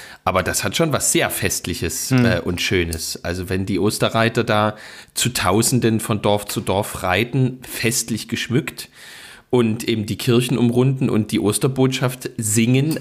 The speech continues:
Speaker 1: das ist schon ganz toll. Also würd ich hier auch gerne haben vielleicht. Wir haben ja zwei oder drei Reiterhöfe hier.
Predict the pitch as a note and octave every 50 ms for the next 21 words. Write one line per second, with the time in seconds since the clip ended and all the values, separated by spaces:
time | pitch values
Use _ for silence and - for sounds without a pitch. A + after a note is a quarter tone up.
0 | - - - - - - - A2+ B2+ A#2 G2 F#2 G2 G2+ - - - G2 E2+ E2
1 | E2 E2 - F#2 F2 - - F2+ F2+ G2 F#2+ - - - - - A2+ A#2 C3+ C3
2 | - - F#2 F2+ F2 E2 D2+ D#2+ E2+ E2+ F2 - F2+ F2 - - G2 G2+ G2+ A#2
3 | C3 C3 - A#2 G2+ - A2 B2 C3+ B2+ B2+ C3 - - - G2 G2+ G#2 B2+ D3+
4 | - - - G2 - - - A2 G#2+ A#2 C3 - - G2 G#2 A#2+ - - D3+ C#3+
5 | C#3 B2+ B2+ C3+ C3 D3+ C#3+ C#3 C3 F3 G3 A#3+